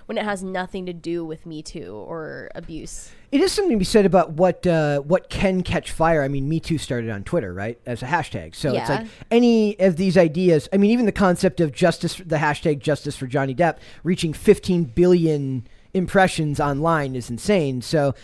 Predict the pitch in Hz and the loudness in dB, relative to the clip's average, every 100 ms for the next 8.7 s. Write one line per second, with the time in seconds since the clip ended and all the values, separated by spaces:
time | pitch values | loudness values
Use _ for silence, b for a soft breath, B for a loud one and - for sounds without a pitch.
0 | b 165 190 185 226 165 165 - - 165 | b 0 2 4 4 4 -2 -2 -4 0
1 | 170 147 151 156 147 143 143 139 165 147 | 0 2 0 0 -2 -2 -2 -2 -2 -2
2 | 127 127 135 131 120 120 156 180 - 123 | -2 -2 -4 -4 -4 0 0 0 -4 -6
3 | 117 - 254 254 240 247 311 302 240 220 | -6 -6 -6 -4 -4 -2 -2 -4 -8 -8
4 | 202 208 190 180 - 175 170 185 185 202 | -10 -6 -4 -4 -8 -14 -6 0 0 0
5 | - 202 190 185 175 - - 151 175 220 | -4 -12 -10 -12 -14 -18 -8 -2 0 0
6 | 220 196 180 185 180 170 165 175 185 170 | -2 -6 -4 -4 -4 -10 -12 -10 -10 -10
7 | 160 156 147 120 - - _ _ _ _ | -14 -14 -16 -18 -20 -20 _ _ _ _
8 | - 180 175 160 151 117 | -14 -10 -10 -10 -14 -18